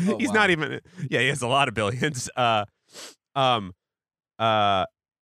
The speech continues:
Speaker 2: yeah, but, uh, my thing is, is he pr-, he's just at that level of wealth where he very, uh, he probably just went into this place, um,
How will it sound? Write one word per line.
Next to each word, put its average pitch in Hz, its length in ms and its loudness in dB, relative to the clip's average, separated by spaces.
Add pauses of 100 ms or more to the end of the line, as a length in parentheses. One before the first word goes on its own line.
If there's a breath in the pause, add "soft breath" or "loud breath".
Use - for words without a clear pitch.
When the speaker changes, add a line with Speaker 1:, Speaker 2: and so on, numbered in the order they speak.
(160)
Speaker 2:
yeah, 135 260 2
but, 131 340 -2
uh, 135 220 2
my 170 160 2
thing 233 240 -2
is, 165 220 -2
is 147 180 -4
he 220 200 -4
pr-, 208 100 -4
he's 196 240 -4
just 220 160 -4
at 190 120 0
that 151 140 -2
level 143 300 0
of 107 100 -4
wealth 113 400 0
where 110 100 -2
he 113 200 -4
very, 95 600 0 (120)
uh, 90 420 -2 (300)
he 135 80 -10
probably 139 420 -4
just 101 240 -8
went 98 300 -4
into 101 280 -12
this 87 200 -10
place, 90 540 -4 (480)
um, 98 460 0